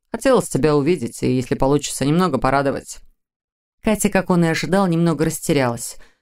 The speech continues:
но при этом прониклась красотой момента,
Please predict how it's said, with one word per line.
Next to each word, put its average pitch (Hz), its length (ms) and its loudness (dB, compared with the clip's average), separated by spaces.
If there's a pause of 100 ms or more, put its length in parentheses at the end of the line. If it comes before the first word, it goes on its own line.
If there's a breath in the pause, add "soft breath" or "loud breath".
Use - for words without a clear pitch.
(180)
но 202 120 0
при 240 200 4
этом 214 280 0
прониклась 220 640 2
красотой 160 480 0
момента, 202 640 2